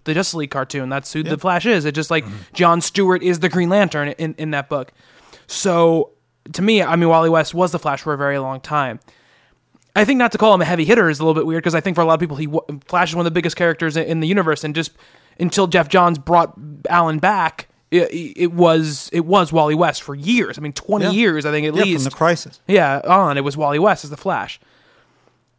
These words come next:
Speaker 1: However, I do feel like in this new fifty-two,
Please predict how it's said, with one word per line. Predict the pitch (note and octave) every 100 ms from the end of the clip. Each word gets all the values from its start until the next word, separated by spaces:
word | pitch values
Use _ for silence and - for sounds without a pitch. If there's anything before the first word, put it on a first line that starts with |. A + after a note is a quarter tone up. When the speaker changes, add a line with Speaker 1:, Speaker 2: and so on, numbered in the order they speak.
| _ _ _ _ _ _ -
Speaker 1:
However, | - F#3+ A3 A#3+ E3+ C#3+
I | D#3+
do | E3 C#3+ G#3+ A#3+
feel | - G3 E3
like | D#3+ D3
in | F#3+ G3+
this | F#3 -
new | F#3+
fifty-two, | - F3+ E3 D3+ E3 C#3+ C#3